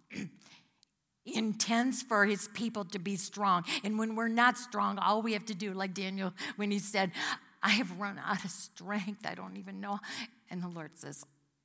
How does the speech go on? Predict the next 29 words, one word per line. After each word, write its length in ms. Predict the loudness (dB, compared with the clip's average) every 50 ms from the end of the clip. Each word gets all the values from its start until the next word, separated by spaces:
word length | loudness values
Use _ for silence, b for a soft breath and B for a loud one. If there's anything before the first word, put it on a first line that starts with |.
| -18 -12 -10
"I 140 | -8 -8 -8 -10
will 80 | -12 -14
give 160 | -14 -14 -14
it 100 | -12 -10 -10
to 100 | -10 -8
you. 60 | -8
Don't 220 | -6 -6 -6 -6
be 100 | -6 -8
afraid, 380 | -8 -8 -8 -8 -8 -6 -6 -4 -4
I 160 | -4 -4 -4
will 140 | -4 -8 -10
give 260 | -10 -12 -14 -14 -14
you 100 | -14 -12
strength." 800 | -10 -10 -10 -12 -12 -16 -16 -18 -18 -20 -20 -18 -18 -18 -18 -18 _ _ _ _ _ _ _ _ _ _ _ _ _ _ _ _ _ _ _ _ _ _ _ _ _ _ _ _ _ _ _ _ _ -20 _ _ _ _ _ _ _ _ _ _ -6
Paul 420 | 0 4 6 6 6 6 4 0
said, 320 | -4 -6 -6 -6 -8 -10 -14 -16 -20 -18 -10 -6
"When 240 | -6 -4 -4 -6
we're 200 | -6 -8 -8 -10 -10 -12 -12 -12
weak, 360 | -10 -10 -10 -10 -10 -12 -14 -14 b b b b b b b b b _ _ _
his 240 | _ -8 -6 -6 -4
strength 420 | -6 -8 -8 -12 -16 -16 -18 _ -10
is 160 | -8 -8 -8
perfect 600 | -8 -10 -16 -16 -18 _ -20 -16 _ -14 -14 b b b b b b b b _ _ -10
in 180 | -8 -6 -6
us." 340 | -6 -4 -2 0 0 0 0 B B B B B B B B _ _ _ _ _ _ _ _ _ _ _ _ _ _ _ _ _ _ _ _ _ _ _ _ _ _ _ _ _ _ _ _ _ _ _ _ _ _
So 220 | -4 -2 0 2 4
such 480 | 4 4 6 8 8 8 8 6 4
a 140 | 2 2 2
time, 600 | 2 2 2 4 4 4 6 4 4 4 0